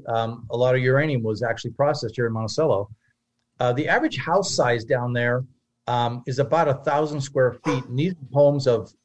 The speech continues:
of six and eight and ten kids. So this idea of having to have three thousand square feet for a family of four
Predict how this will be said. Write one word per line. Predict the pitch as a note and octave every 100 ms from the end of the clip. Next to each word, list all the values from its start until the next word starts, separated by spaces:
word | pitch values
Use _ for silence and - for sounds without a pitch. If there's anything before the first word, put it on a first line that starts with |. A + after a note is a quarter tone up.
| -
of | A#2 A2
six | - D#3+ D#3 -
and | B2+
eight | C#3+ B2+
and | A#2+
ten | A2+ C#3+ C3+
kids. | C3 C#3+ A2+ E2 - - _ _ _
So | - D3+ C3 C3 _ _ _ _ _ -
this | F#3 A3
idea | A3 D3+ F3+ E3
of | B2
having | D3+ F3
to | D#3
have | D3+ D3+ -
three | G3 F#3
thousand | F3 D#3+ C#3 C3+
square | - D#3 C3+ - -
feet | F3 C3+ -
for | B2 A#2+
a | A#2+
family | A2+ D#3 D3 C3
of | A2+
four | - F#3+ A#2 G#2+